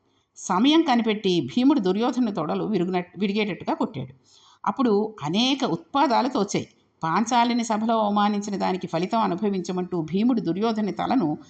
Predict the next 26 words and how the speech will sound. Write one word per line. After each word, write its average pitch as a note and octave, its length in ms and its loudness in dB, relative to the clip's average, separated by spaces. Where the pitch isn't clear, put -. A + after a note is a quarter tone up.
తన G3+ 80 4
ఎడమ D#3+ 340 0
కాలితో G#3 360 0
తన్నాడు. D3+ 400 -4
అంతటితో A#3 480 -2
తృప్తి B3 340 -4
చెందక D3+ 520 -4
మళ్ళా G#3 340 2
దూషిస్తూ G#3 640 0
దుర్యోధను B3+ 540 2
మీద G3+ 140 -2
కోపం F3+ 420 -2
పొందినవాడై E3 640 -2
గదాదండంతో F#3 1080 -2
మెడను A3+ 340 2
నొక్కుపెట్టి F#3 800 -4
పాండవుల B3 400 0
కష్టాలన్నీ G3 680 -4
గుర్తుకు F#3+ 400 -4
వచ్చినవాడై E3+ 640 -4
ఆ G3 160 4
భీముడు F#3+ 640 2
దుర్యోధను B3 560 -2
తలను G#3+ 340 -4
మళ్ళీ F3 320 0
తన్నాడు. E3 420 -4